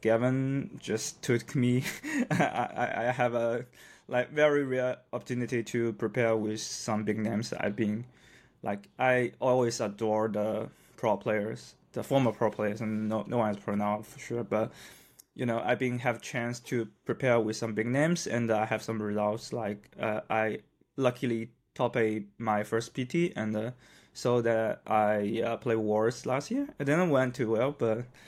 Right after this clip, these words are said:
um, well, long story short, now I'm still play Magic, but very, I would say I, I, <laughs> the, the same, uh, if I, if there are tur-, big tournaments came up,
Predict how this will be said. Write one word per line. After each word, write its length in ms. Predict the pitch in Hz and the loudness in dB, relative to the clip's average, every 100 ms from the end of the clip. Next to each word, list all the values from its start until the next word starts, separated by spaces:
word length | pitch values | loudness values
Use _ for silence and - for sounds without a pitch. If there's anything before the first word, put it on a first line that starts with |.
| - - - _ _ _ _ - | -20 -20 -20 _ _ _ _ 2
um, 400 | 117 110 110 104 - _ | 4 2 0 -8 -18 _
well, 180 | 139 139 | 2 4
long 180 | 143 147 | 4 2
story 260 | - 139 | 0 -2
short, 440 | 135 127 123 131 - - | 0 2 2 2 -6 -6
now 480 | 127 120 120 113 - | 2 4 4 2 0
I'm 200 | 110 104 | 0 0
still 480 | 101 127 135 156 165 | -4 -2 2 2 2
play 220 | 165 165 | 2 2
Magic, 540 | 160 160 170 185 196 | 4 2 2 0 -2
but 220 | - 117 - _ - | -4 -4 -4 _ -12
very, 720 | 147 135 127 123 117 117 120 - _ _ _ _ | 2 4 4 4 0 -2 -8 -14 _ _ _ _
I 100 | 214 | 2
would 100 | 320 | 2
say 240 | 339 233 - | 2 0 2
I, 160 | 147 - - | 0 0 -4
I, 600 | - - - - - 143 | -8 -10 -10 -8 -4 -2
<laughs> 0 | |
the, 340 | 143 143 - | 4 4 4
the 100 | 135 | -2
same, 400 | - 160 160 165 - | 0 0 0 -4 0
uh, 320 | 127 123 120 110 _ _ _ _ _ - | 4 4 2 -6 _ _ _ _ _ -6
if 120 | - - | 0 0
I, 100 | - | 2
if 120 | 220 | 0
there 160 | 202 214 | 2 4
are 140 | 156 | 4
tur-, 300 | 135 - 135 - | 4 -2 -6 -2
big 180 | 139 | -4
tournaments 400 | - 131 123 127 | -2 -2 -2 -4
came 240 | 123 127 127 | -4 -4 0
up, 220 | 175 | 0